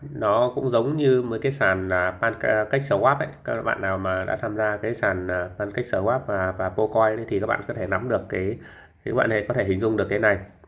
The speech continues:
Cái phần này là phần mà yêu cầu chúng ta là kết nối với ví này. DeFi Dex Swap khác với phần còn lại ở chỗ đây là một sàn giao dịch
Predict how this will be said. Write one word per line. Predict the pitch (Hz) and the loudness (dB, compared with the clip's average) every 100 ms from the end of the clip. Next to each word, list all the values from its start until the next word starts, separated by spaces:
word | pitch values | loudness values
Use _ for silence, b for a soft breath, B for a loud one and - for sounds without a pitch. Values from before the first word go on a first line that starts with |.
| - | -10
Cái | 113 | -2
phần | 110 | 0
này | 98 92 | 2 2
là | 92 | 0
phần | 101 95 | -2 -2
mà | 92 92 90 95 | -2 -2 -2 -6
yêu | 98 110 | -4 -2
cầu | 101 104 | 2 2
chúng | 101 | 0
ta | 107 104 | 0 0
là | 98 | -2
kết | 98 - | -4 -2
nối | 101 120 123 | 0 2 2
với | 113 | 0
ví | 110 113 | 0 2
này. | 127 82 B B B B B B - | 0 -4 B B B B B B 0
DeFi | 110 104 123 | 4 4 4
Dex | 117 151 143 - - _ _ _ | 4 2 0 -12 -20 _ _ _
Swap | - - 107 107 135 143 - - _ - | -20 -6 -2 0 0 -2 -10 -20 _ -6
khác | - 143 147 | 0 2 2
với | 120 110 123 147 - - - | 0 2 2 0 -4 -14 0
phần | 113 98 | 0 4
còn | 95 98 | 4 6
lại | 104 - - | 4 0 -4
ở | 90 80 | -2 -2
chỗ | - 139 147 - | -2 -2 -2 -4
đây | 127 120 | -2 0
là | 113 101 | 0 0
một | 101 | -2
sàn | 98 104 98 | 0 0 2
giao | 110 117 | 2 2
dịch | 107 - | 2 -2